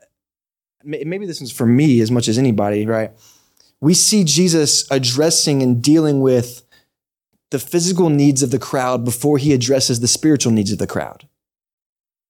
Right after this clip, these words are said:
That's interesting, right? Like, he sees the people coming, and the first thing he thinks is, "We need to feed them."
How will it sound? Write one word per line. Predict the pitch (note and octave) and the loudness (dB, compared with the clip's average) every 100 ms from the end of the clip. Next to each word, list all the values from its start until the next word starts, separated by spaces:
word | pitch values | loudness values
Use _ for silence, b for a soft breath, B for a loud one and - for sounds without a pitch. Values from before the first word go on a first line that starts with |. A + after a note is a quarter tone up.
| _ _ _ _ - | _ _ _ _ -20
That's | - | -16
interesting, | D4+ A#2+ - F#3+ | -16 -14 -14 -12
right? | A2 D3+ - _ _ _ _ _ | -12 -12 -16 _ _ _ _ _
Like, | D3+ E3+ | -4 0
he | G3 | 2
sees | A3 G3 | 2 2
the | F#3 | 2
people | G3 D#3 | 0 -2
coming, | - G#3 F#3+ | -2 0 2
and | D3+ | 0
the | |
first | C#3+ F#3 E3 | 0 0 0
thing | F3+ | 0
he | E3 | 0
thinks | C3+ F#3+ F#3 | 0 -2 0
is, | D3 B2 | 0 2
"We | D3 | 2
need | C#3+ | 0
to | |
feed | B2 D3+ C#3 | 0 0 0
them." | G#2+ E2 C2+ | 0 -6 -10